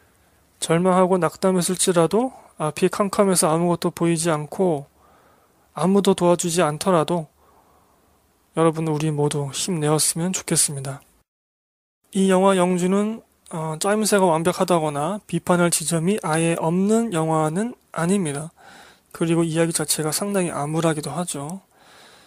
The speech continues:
그러나 아픈 사람을 제대로 바라보지 않고는 그 사람을 위로하고 도울 수 없다고 생각합니다.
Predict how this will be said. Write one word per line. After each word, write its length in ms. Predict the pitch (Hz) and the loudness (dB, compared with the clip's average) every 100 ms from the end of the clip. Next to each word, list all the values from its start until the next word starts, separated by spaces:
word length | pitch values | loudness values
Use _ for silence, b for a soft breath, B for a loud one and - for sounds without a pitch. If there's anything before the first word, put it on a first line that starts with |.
| b b b b _ | b b b b _
그러나 420 | - 196 196 202 - | 0 2 4 2 2
아픈 340 | 151 - 220 | -6 -2 0
사람을 400 | 208 220 220 220 | 4 4 4 2
제대로 380 | 175 165 185 180 | 0 2 4 4
바라보지 540 | - 160 165 165 165 | 2 2 2 2 0
않고는 520 | 156 147 156 185 247 254 | -2 -2 -4 -4 -6 -10
그 160 | - 156 | -8 -4
사람을 600 | - 165 156 185 240 247 - - | -2 0 0 -2 -4 -8 -16 -8
위로하고 520 | 165 165 160 147 175 | -2 0 2 0 -2
도울 240 | - 156 147 | -4 -2 -2
수 160 | - | -4
없다고 440 | 143 147 - 185 190 | -4 -6 0 2 2
생각합니다. 600 | 190 165 143 143 165 | -2 -4 -10 -8 -10